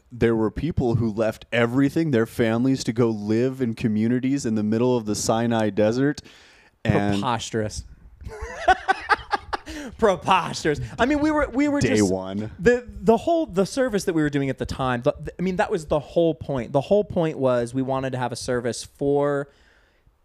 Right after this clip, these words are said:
Speaker 2: people who either went to regular Sunday services but wanted something more, like, in community, or people
Speaker 1: Yeah.
Speaker 2: who maybe wouldn't come to a Sunday service, but they would come to a Thursday night.
Speaker 1: Right.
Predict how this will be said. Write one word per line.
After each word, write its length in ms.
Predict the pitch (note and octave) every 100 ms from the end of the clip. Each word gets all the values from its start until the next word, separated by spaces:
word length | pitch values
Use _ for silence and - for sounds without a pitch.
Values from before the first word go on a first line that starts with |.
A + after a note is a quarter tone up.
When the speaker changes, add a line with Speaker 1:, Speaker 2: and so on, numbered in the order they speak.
| -
Speaker 2:
people 360 | C3+ A3+ G3+
who 180 | E3+ F#3+
either 600 | F3+ F3+ E3 D#3 C#3+ C3+ -
went 380 | - C3 C3+ F3+
to 100 | A#3+
regular 400 | A#3 A#3 A#3 A3+
Sunday 360 | - A3+ G#3+ G#3
services 640 | G#3 G#3+ G#3 - G3 F#3
but 260 | E3 - C3
wanted 460 | C3 C#3+ D3 D3
something 640 | C#3+ D#3 D3 D3 C#3 C3+ - C#3 -
more, 500 | D3 D#3+ E3 E3+ D#3+
like, 200 | D#3 D3
in 160 | E3 D#3+
community, 480 | - E3 D#3+ D#3 D#3
or 160 | F3 F#3+
people 220 | F#3+ A2
Speaker 1:
Yeah. 160 | G2+ F#2
Speaker 2:
who 220 | E3+ C#3+ - _ _ _ _ C3+ C#3
maybe 320 | D3+ D#3+ D3
wouldn't 440 | B2 B2+ C#4+ C#4 -
come 220 | C#3 B2
to 120 | A2
a 60 | G2+
Sunday 340 | C3 A#2 A2+
service, 340 | - G#2+ G#2
but 180 | - C#3+
they 100 | E3+
would 180 | D3 C3+
come 180 | - D3
to 100 | B2
a 40 |
Thursday 460 | A2+ B2 A2 A2 G#2
night. 400 | G#2+ E3 D3 A2+
Speaker 1:
Right. 240 | G2+ F2+